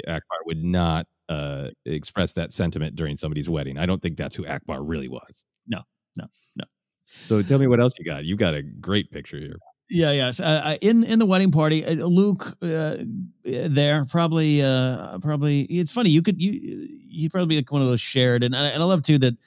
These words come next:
Speaker 2: now wedding, what are they called? Teams? I don't know. Wedding, wedding squads are, are, you know, there's, there's no, the old standards are long gone, and,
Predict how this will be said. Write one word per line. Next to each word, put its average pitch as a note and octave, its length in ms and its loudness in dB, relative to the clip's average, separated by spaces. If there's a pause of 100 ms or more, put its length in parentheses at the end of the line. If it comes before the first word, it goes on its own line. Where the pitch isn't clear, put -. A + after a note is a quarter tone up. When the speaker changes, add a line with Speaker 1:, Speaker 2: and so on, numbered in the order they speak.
(480)
Speaker 2:
now D3+ 180 4
wedding, C3+ 800 4 (220)
what C#3+ 160 -4
are C#3+ 60 0
they C#3+ 100 0
called? C3+ 320 0
Teams? C#3+ 500 2
I B2+ 60 -2
don't A2+ 140 0
know. F#2+ 160 -2
Wedding, C3 500 0
wedding B2 440 0 (440)
squads C#3 640 0
are, A#2 280 2
are, A#2 480 2
you B2+ 280 -4
know, G#2+ 220 0
there's, G#2 400 -4
there's A2 260 0
no, C3+ 340 4
the B2 200 0
old C#3 180 2
standards A#2 440 2
are G#2 60 -2
long G2+ 320 -2
gone, D#2 320 -12
and, D#2 160 -18